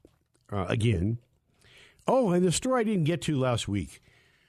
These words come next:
'cause Ron Capps broke the story that he was starting his own team on this program, I wanna say in November,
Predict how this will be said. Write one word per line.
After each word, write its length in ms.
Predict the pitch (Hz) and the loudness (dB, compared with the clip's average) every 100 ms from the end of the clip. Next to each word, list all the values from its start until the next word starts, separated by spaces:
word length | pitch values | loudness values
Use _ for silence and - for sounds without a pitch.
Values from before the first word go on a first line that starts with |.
| _ _ _ _ _ - | _ _ _ _ _ -2
'cause 180 | 143 | 0
Ron 280 | 123 214 220 | 2 2 0
Capps 380 | - 190 180 - - - - | 0 0 0 -4 -10 -10 0
broke 240 | 165 160 | 0 0
the 80 | 131 | -2
story 480 | - 156 151 151 139 | 0 0 2 2 2
that 120 | 120 | 2
he 80 | 139 | 2
was 140 | 127 | 2
starting 240 | 151 139 | 2 2
his 160 | 123 107 | 4 4
own 160 | 135 123 | 4 2
team 420 | - 135 127 113 | 2 4 4 4
on 120 | 113 | 4
this 160 | 147 - | 4 0
program, 480 | - 131 117 120 | -2 0 2 2
I 80 | 107 | 4
wanna 200 | 113 107 | 4 2
say 200 | - 110 | 0 0
in 80 | 98 | 2
November, 540 | 98 92 123 120 120 | 2 2 2 2 0